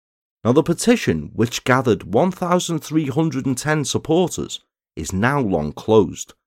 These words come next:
and though the Facebook group is still up and searchable on the social media site, it's not been updated in several years. Leah Booker, a mother of three from Park Barn who had set up the Facebook page, explained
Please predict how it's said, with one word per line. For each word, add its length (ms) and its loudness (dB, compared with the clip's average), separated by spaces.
and 120 -10
though 160 6
the 120 0
Facebook 540 -2
group 400 -6
is 180 0
still 300 2
up 200 0
and 100 -4
searchable 640 0
on 100 -2
the 80 -4
social 400 0
media 380 0
site, 460 -10
it's 200 -6
not 220 4
been 140 2
updated 760 0
in 140 -6
several 500 -4
years. 480 -6
Leah 240 6
Booker, 480 -2
a 60 -2
mother 320 4
of 120 0
three 400 0
from 240 -6
Park 520 -2
Barn 400 2
who 120 -4
had 120 -2
set 320 -2
up 160 -2
the 80 2
Facebook 580 -2
page, 440 -8
explained 800 -2